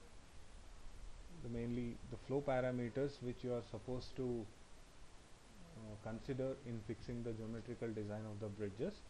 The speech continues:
So the flow parameters in the sense the design discharge, the linear waterway, and then the afflux. And also, uh, I explained how to fix the dimension for any river bridges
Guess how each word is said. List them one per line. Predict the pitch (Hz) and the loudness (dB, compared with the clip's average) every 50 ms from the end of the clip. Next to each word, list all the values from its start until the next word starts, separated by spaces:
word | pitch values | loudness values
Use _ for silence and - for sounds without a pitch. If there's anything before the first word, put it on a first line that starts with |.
| - - - - - - | -12 -12 -12 -12 -10 -6
So | - 117 | -4 -2
the | 110 113 | 0 0
flow | 107 - 120 123 123 117 | 0 2 2 2 4 4
parameters | 117 110 107 113 113 113 113 107 104 117 117 110 - - 123 | 2 2 4 2 2 2 0 0 0 0 0 0 -2 -4 -4
in | 117 | -4
the | 107 110 101 - | -4 -4 -4 -4
sense | 120 127 156 170 - - - - - - - - - - - - | -4 -2 -2 -4 -6 -8 -10 -12 -12 -14 -14 -14 -14 -8 -4 -2
the | 107 | 0
design | 107 107 101 117 120 123 123 | 2 2 2 4 4 6 6
discharge, | 123 123 120 - - 127 127 135 139 135 - - - - - - - - - - | 6 4 4 2 2 2 4 4 2 0 -4 -8 -10 -12 -14 -12 -12 -12 -8 -4
the | 113 107 110 | -2 0 0
linear | 113 117 123 131 123 | 2 4 4 4 6
waterway, | 120 123 120 117 123 120 117 127 156 175 170 - - 120 | 6 6 6 6 4 2 2 2 2 2 0 -4 -4 -2
and | 110 110 107 | 0 2 2
then | 113 113 117 113 | 4 4 4 4
the | 135 185 220 - - - - - - - - | 4 4 2 2 -4 -8 -8 -10 -10 -4 -2
afflux. | 117 110 - - 117 107 - - - - - - - 120 | -2 -2 0 -2 -2 -2 -2 -4 -6 -8 -8 -8 -4 0
And | 120 123 | 4 6
also, | 123 131 131 - 147 147 147 151 147 - - - - - - - - - - - | 6 6 6 4 4 6 6 6 4 0 -4 -8 -10 -10 -12 -12 -12 -8 -4 0
uh, | 120 117 117 113 113 113 113 113 110 107 - - - - - - - - | 2 2 4 4 4 4 4 4 2 0 -4 -10 -10 -10 -12 -10 -4 0
I | 117 | 2
explained | 113 110 - - - - 131 127 127 127 123 110 - - | 2 2 2 0 -2 0 2 2 4 2 0 -2 0 2
how | 123 139 135 - | 4 4 4 2
to | 147 | 0
fix | 120 - 117 - - - - | 0 0 0 -2 -2 0 4
the | 127 123 127 127 - - - - - - - - - - 117 107 | 4 6 6 4 0 -4 -10 -10 -8 -8 -8 -8 -6 -4 -2 2
dimension | 113 117 120 123 131 135 117 - 135 127 120 - | 2 4 4 4 2 2 0 0 0 0 0 2
for | 127 127 127 127 - - | 2 2 2 2 0 0
any | 127 139 156 170 156 | 2 4 6 6 6
river | 139 123 113 123 120 | 6 6 6 6 4
bridges | 113 110 117 110 107 104 127 165 202 196 - | 4 4 2 0 2 4 4 4 4 2 -2